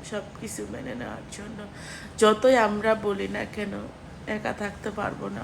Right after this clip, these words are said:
বাঁচতে পারবো না", বিশ্বাস করেন, পরিস্থিতি আমাদেরকে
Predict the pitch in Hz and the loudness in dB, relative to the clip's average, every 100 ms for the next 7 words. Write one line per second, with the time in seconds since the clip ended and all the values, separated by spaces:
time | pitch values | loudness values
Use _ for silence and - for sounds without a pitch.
0 | 214 - 190 - 107 120 101 107 101 101 | -4 -4 -4 -6 -6 -4 -6 -6 -6 -8
1 | - - - - - - 208 - 262 247 | -12 -16 -16 -16 -16 -10 -8 -2 0 -2
2 | - 240 247 320 - - - - 240 226 | -2 -2 0 -2 -8 -14 -16 -12 -8 -6
3 | 208 - - - - - 107 233 233 - | -6 -6 -8 -4 -2 -2 -2 -2 -4 -4